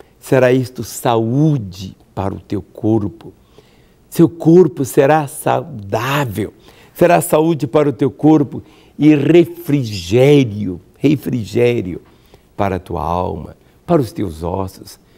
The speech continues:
Quantas pessoas que têm seu corpo saudável, mas não têm a saúde na alma?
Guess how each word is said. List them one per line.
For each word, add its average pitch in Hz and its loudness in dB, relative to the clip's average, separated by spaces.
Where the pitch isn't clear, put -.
Quantas 208 2
pessoas 175 2
que 185 4
têm 208 4
seu 190 4
corpo 208 2
saudável, 190 -2
mas 127 0
não 127 2
têm 123 0
a 113 -4
saúde 107 -4
na 107 -8
alma? 82 -10